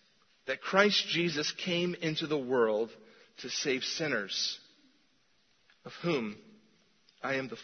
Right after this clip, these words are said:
foremost. Christ Jesus came into the world to save sinners, of whom I'm the foremost.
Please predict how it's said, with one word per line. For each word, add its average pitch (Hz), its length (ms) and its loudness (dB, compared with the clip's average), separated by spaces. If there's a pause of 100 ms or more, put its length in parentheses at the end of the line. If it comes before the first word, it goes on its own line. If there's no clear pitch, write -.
foremost. 113 720 -2 (2750)
Christ 175 260 -4
Jesus 123 340 -6
came 139 180 -8
into 143 140 -2
the 139 80 -2
world 110 380 -4 (560)
to 135 80 -10
save 143 260 0
sinners, 107 520 -4 (520)
of - 80 -12 (120)
whom 123 340 -2 (600)
I'm 127 180 -2
the 123 80 -2
foremost. 107 760 -4